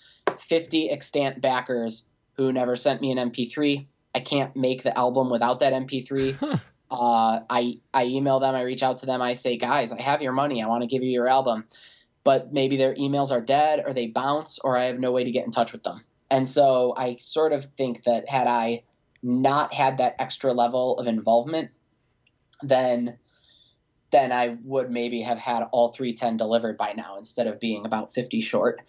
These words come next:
Speaker 1: Now, the other reason, though, that it was a thorn in my side is because I had not expected to get that many feels.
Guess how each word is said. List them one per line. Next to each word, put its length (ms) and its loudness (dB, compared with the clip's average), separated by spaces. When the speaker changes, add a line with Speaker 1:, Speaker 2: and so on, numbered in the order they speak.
Speaker 1:
Now, 140 2
the 180 2
other 300 2
reason, 340 -2
though, 320 -2
that 100 0
it 100 0
was 120 -6
a 60 -2
thorn 260 2
in 60 2
my 140 0
side 480 2
is 100 0
because 420 0
I 140 2
had 140 -2
not 180 2
expected 600 -2
to 80 -4
get 220 0
that 200 2
many 180 -6
feels. 560 -10